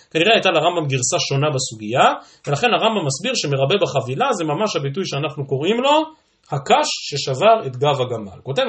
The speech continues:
הרמב"ם, פרק ו' הלכה י"ד מהלכות חובל ומזיק, חמישה שהניחו חמישה חבילות על הבהמה, ולא מתה. ובא זה האחרון והניח חבילתו עליה ומתה, אם הייתה מהלכת באותן החבילות,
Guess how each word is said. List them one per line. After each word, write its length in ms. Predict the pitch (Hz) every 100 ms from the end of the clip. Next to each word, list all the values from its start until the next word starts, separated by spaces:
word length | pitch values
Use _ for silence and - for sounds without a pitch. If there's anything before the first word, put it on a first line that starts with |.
| 139
הרמב"ם, 340 | 120 117 131 214 - _ _
פרק 240 | - 127 120
ו' 160 | 208 202
הלכה 180 | 139
י"ד 180 | 147 139 170 151
מהלכות 280 | 135 - 175
חובל 260 | 143 156
ומזיק, 480 | 139 110 95 95 - _ _ _
חמישה 500 | - 175 190 190 302
שהניחו 540 | 302 220 185 247 277 254
חמישה 460 | 202 180 156 294
חבילות 440 | 285 233 185 220 233
על 100 | 196
הבהמה, 500 | 147 139 127 117 - - _ _ 135
ולא 300 | 190 302 330
מתה. 260 | 269 - 143 - _ _ -
ובא 440 | 240 196 294 262 202
זה 100 | 233
האחרון 520 | 214 180 190 190 208
והניח 280 | 170 202 202
חבילתו 400 | 175 170 147 139 131
עליה 260 | 131 123 135
ומתה, 540 | 120 120 113 107 120 143 214 269 _ _ _
אם 160 | 302 240
הייתה 200 | 151 151
מהלכת 420 | 147 147 151 156
באותן 280 | 143 151 151
החבילות, 540 | 143 151 147 156 117